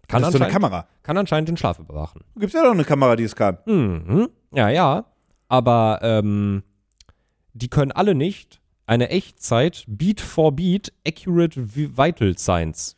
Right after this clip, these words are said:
Speaker 1: und deine Herzfrequenz messen. Fitbit kann deine Herzfrequenz messen, aber
Speaker 2: Selbstverständlich.
Speaker 1: Fitbit musst du wiederum tragen.
Speaker 2: Korrekt.
Speaker 1: Ja, und Remwave nicht.
Speaker 2: Das
Speaker 1: Und
Speaker 2: misst meinen Herzschlag?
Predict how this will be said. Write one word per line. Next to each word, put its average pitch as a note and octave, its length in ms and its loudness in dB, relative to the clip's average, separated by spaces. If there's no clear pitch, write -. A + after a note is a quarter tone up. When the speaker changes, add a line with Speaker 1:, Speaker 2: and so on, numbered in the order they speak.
Speaker 1:
und F#3 260 2
deine C#3+ 380 2
Herzfrequenz G2+ 720 -4
messen. D#2+ 340 -4
Fitbit - 460 -2
kann D#3+ 160 0
deine D#3+ 160 2
Herzfrequenz B2 580 -4
messen, F#2 280 -4
aber G2+ 80 -12
Speaker 2:
Selbstverständlich. B2+ 640 -2
Speaker 1:
Fitbit E3+ 440 -2
musst F#3+ 240 -2
du F3+ 60 -12
wiederum D#3 360 2
tragen. - 420 -2
Speaker 2:
Korrekt. A#2 460 -12
Speaker 1:
Ja, B2+ 180 2
und A2+ 220 -4
Remwave D3+ 600 0
nicht. A#2 300 0
Speaker 2:
Das C3 200 2
Speaker 1:
Und A#2 100 0
Speaker 2:
misst A#2+ 280 0
meinen A2 180 2
Herzschlag? F3 760 0